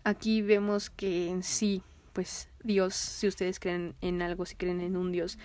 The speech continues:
pues no tiene la culpa de nada, sino que aquí el culpable es el, el humano, el que hace todo justificando que lo hace por su Dios, que lo cual está pésimo porque a veces hacen cosas malas, que dicen que todo tiene su mensaje de Dios y pues,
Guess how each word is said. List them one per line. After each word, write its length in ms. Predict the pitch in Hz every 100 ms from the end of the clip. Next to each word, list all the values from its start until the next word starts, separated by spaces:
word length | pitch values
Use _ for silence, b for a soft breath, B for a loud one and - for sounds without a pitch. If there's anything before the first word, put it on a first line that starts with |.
| B B B B
pues 200 | - 208
no 80 | 214
tiene 320 | 202 220 208
la 80 | 185
culpa 280 | - 214 208
de 140 | 190
nada, 220 | 196 208 190
sino 260 | 202 185
que 100 | 190
aquí 180 | 185 -
el 60 | 196
culpable 480 | 202 190 196 190
es 140 | 180 -
el, 200 | 175 147 - -
el 140 | - 190
humano, 360 | 185 185 180 220
el 180 | 208 190
que 180 | - 180
hace 220 | 180 196
todo 440 | - 185 185 190
justificando 880 | - 220 202 214 - 196 180 175 185
que 100 | -
lo 80 | 185
hace 180 | 180 180
por 180 | 180 175
su 120 | 180
Dios, 340 | 175 202 - B B B B B B -
que 80 | 202
lo 100 | 190
cual 120 | 202
está 160 | 196
pésimo 380 | 190 208 - 175
porque 260 | - 180 185
a 40 |
veces 240 | 180 185 185
hacen 300 | 180 190 185
cosas 440 | - 190 190 170
malas, 460 | 202 175 190 - - -
que 120 | 190
dicen 320 | 180 - 175
que 100 | 165
todo 300 | - 185 180
tiene 460 | - 180 175 175 175
su 220 | - 190
mensaje 420 | 180 180 180 190
de 80 | 175
Dios 340 | 196 214 202
y 60 | 175
pues, 400 | - 151 -